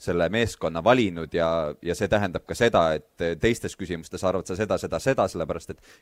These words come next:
kõik need teised inimesed arvavad seda täpselt samamoodi. Et, öö, ma arvan, et sellise terve ja värske arutelukultuuri juurde käivad needsamad nüansid. Väga mitmes teemas on need nüansid väga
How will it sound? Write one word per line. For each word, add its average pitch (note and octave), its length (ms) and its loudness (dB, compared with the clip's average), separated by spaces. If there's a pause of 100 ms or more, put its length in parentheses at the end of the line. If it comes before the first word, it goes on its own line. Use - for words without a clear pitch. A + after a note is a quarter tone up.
kõik A#2+ 200 4
need F2+ 120 -8
teised G#2+ 320 0
inimesed F2 280 -4
arvavad F#2 360 2
seda E2 120 -4 (100)
täpselt - 340 -12
samamoodi. E2 600 -4 (440)
Et, - 360 -2
öö, E2 440 0
ma F#2+ 160 2
arvan, G#2+ 200 2
et F2 120 -12
sellise F2+ 420 0 (880)
terve G#2+ 460 8
ja E2+ 140 6
värske A2 520 2
arutelukultuuri F2 1400 0
juurde E2 320 -2
käivad F#2+ 400 4
needsamad F2+ 480 0 (400)
nüansid. G#2 640 0 (400)
Väga G2 300 4 (100)
mitmes F2+ 480 -6
teemas G#2 480 2
on F2 140 -8
need D#2+ 160 -8
nüansid G2 380 -2
väga G2 200 4